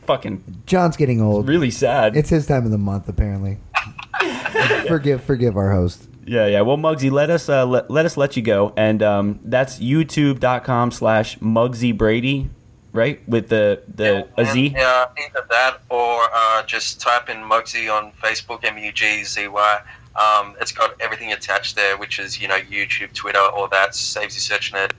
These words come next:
Speaker 3: individually. And you can keep up to updates with it on the album and interviews and stuff on there. So just Muggsy on Facebook.
Speaker 1: Awesome. That's fantastic. All right, man. Thank you, uh, thank you again for, uh, for coming on. And, um, we will hopefully be keeping in touch.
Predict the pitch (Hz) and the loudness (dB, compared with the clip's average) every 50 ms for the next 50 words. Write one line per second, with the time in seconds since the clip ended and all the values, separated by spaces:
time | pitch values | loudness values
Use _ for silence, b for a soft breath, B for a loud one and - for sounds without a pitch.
0 | - 104 101 98 98 101 101 98 - - - - 101 104 104 104 104 104 101 101 | -12 -14 -16 -12 -10 -8 -6 -6 -8 -10 -12 -16 -14 -12 -6 -4 -2 -2 -4 -4
1 | B B B B B B - 113 110 127 120 - 135 139 135 131 127 - - 131 | B B B B B B -10 -6 -6 -6 -4 -2 -2 0 2 0 0 0 -2 -2
2 | 117 131 143 - 143 135 127 - - - - 135 135 127 135 123 123 123 127 131 | 0 0 -2 0 -2 -2 -2 -2 -6 -8 -8 -8 -4 -2 -2 -2 -2 -4 -6 -4
3 | 131 131 127 131 131 127 127 127 123 123 123 123 120 117 113 113 131 139 131 - | -4 0 0 0 0 0 -2 -6 -6 -6 -6 -8 -10 -12 -12 -10 -10 -8 -8 -8
4 | - 123 123 120 - 127 120 - 123 123 - - 120 117 127 147 139 104 92 - | -8 -6 -6 -6 -4 -6 -6 -4 -4 -4 -4 -4 -6 -4 -2 -2 -2 -2 -4 -6
5 | - 120 110 104 107 - - - - - 113 107 110 - - 113 110 107 107 - | -4 -2 0 0 -2 -4 -8 -12 -12 -4 -2 -2 -2 -2 -4 -8 -8 -8 -6 -4
6 | 117 113 120 - - 113 107 110 - - - - - - 113 107 113 - 117 107 | -4 -4 -4 -6 -10 -14 -16 -16 -18 -20 -20 -14 -4 0 0 0 2 2 2 2
7 | 110 113 - - 123 110 107 117 101 101 101 - 101 95 82 117 113 107 95 98 | 4 2 4 2 2 2 2 2 2 2 0 0 -2 0 2 2 2 2 2 2
8 | 107 104 98 B B B B B - 143 120 156 156 147 185 175 165 156 139 139 | 0 0 -2 B B B B B -4 -4 -2 -2 0 2 2 4 4 4 4 4
9 | 131 117 - - - - - - - - 151 131 135 139 139 170 165 160 135 120 | 4 2 0 -6 -14 -20 -20 -20 -12 -6 -2 0 0 2 2 2 2 2 4 4
10 | 127 131 139 135 - 127 127 117 117 113 - 117 110 - 127 131 139 127 107 104 | 2 2 2 0 0 2 4 4 4 2 0 -2 -2 0 0 2 4 4 4 2
11 | 107 113 120 - - 110 107 107 107 104 104 101 104 101 101 104 104 B B B | 2 0 -2 0 2 2 2 2 2 2 4 4 4 2 2 -2 -4 B B B
12 | B B B 113 117 123 123 123 120 113 110 113 135 139 135 - 127 127 120 117 | B B B -2 0 2 2 4 4 4 4 4 2 0 0 -2 0 0 0 2
13 | 113 113 113 113 110 107 - 127 113 123 117 110 104 - 123 120 107 - - - | 2 0 0 0 0 0 -2 -2 0 0 0 0 0 2 2 2 0 0 -4 -12
14 | - | -18